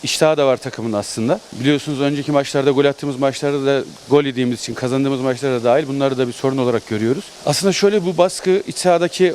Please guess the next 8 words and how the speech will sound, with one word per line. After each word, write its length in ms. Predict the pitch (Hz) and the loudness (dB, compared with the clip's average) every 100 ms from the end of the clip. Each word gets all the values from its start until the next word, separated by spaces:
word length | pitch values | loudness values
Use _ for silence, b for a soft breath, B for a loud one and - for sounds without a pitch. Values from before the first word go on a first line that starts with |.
| 90 | 2
e, 160 | 139 131 | 0 2
kazanamama 480 | 160 151 175 165 | 0 2 4 4
baskısı 340 | 151 147 - 196 | 2 0 -6 -6
sanki 580 | - 175 170 180 170 - 131 | 0 0 2 2 2 -2 -8
şöyle 380 | - - 165 165 | -6 0 2 2
kendini 380 | 165 160 156 143 | 0 0 0 0
belli 180 | 139 | 0
ediyor. 260 | 143 139 208 | 0 0 0